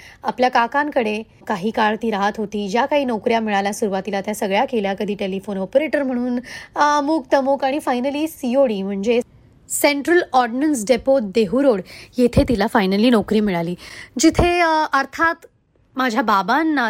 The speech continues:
ती पहिल्यांदा भेटली आणि माझे बाबा मराठमोळे कुलकर्णी नुकतेच परभणी केरवाडी येथून, अ, आर्मी जॉईन करून देहू रोडला आले होते, पोस्टिंग झाली होती आणि, अ, त्यांची भेट झाली. अर्थात ते प्रेमात पडले आणि आठवड्याभरात त्यांनी लग्न केलं.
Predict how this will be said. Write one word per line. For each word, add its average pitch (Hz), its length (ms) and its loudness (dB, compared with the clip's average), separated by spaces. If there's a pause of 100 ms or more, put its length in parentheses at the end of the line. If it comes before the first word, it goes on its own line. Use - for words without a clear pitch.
ती 247 40 -6
पहिल्यांदा 202 440 -6
भेटली 202 440 -8
आणि 196 320 -6 (380)
माझे 339 240 2
बाबा 262 360 0
मराठमोळे 233 840 -4 (220)
कुलकर्णी 233 500 -2
नुकतेच - 580 -2 (460)
परभणी 285 400 2
केरवाडी 240 440 2
येथून, 240 460 -4
अ, 208 200 -4 (640)
आर्मी 262 360 2
जॉईन 247 320 0
करून 233 340 0 (120)
देहू 226 220 2
रोडला 220 240 2
आले 208 180 -2
होते, 208 360 -4 (240)
पोस्टिंग 240 380 0
झाली 214 220 0
होती 190 280 -6 (360)
आणि, 285 420 0
अ, 294 140 -2
त्यांची 311 260 0
भेट 370 240 2
झाली. 285 260 -2
अर्थात 262 440 -2
ते 262 80 -4
प्रेमात 220 320 -4 (100)
पडले 208 240 -2
आणि 214 160 -4
आठवड्याभरात 247 640 0
त्यांनी 226 260 -6
लग्न 185 300 -8
केलं. 185 240 -18